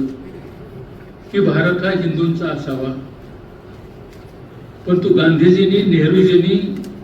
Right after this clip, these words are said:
मौलाना आझाद, सरदार वल्लभभाई पटेल आणि सगळ्याच नेत्यांनी याचा विरोध केला. ते म्हणाले की भारतीय संस्कृती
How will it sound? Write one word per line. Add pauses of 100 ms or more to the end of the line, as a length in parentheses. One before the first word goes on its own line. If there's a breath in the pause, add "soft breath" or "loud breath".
(840)
मौलाना
आझाद, (160)
सरदार
वल्लभभाई
पटेल
आणि
सगळ्याच
नेत्यांनी
याचा
विरोध
केला. (1200)
ते
म्हणाले
की
भारतीय
संस्कृती